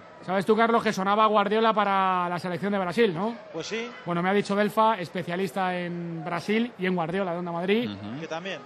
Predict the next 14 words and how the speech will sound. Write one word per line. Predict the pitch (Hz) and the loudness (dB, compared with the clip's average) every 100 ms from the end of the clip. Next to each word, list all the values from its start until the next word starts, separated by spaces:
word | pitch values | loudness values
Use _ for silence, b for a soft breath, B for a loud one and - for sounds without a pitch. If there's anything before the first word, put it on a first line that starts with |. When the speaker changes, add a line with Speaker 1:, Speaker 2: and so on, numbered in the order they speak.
| - | -8
Speaker 1:
que | 170 | -6
Scolari | - 180 202 | -2 2 4
mañana. | 202 175 156 110 - - - - - - - - - - | 4 2 -2 -8 -16 -20 -20 -20 -20 -20 -20 -20 -16 -10
Otra | 175 190 | -4 0
vez | 185 175 | 0 -2
Scolari, | 165 175 190 208 220 - | -2 -2 0 0 -2 -6
nombrado | 160 160 165 196 | -8 -4 -2 0
Speaker 2:
Otra | 214 | 0
vez. | - | 0
Speaker 1:
seleccionador | 214 208 - 196 196 208 | -2 -4 -4 -2 0 0
de | 214 | 0
la | 214 | -2
Canariña. | 214 208 202 165 - - | 0 -2 -2 -4 -8 -8
Speaker 2:
Felipao. | 175 175 - 214 185 | -6 -6 -4 -4 -4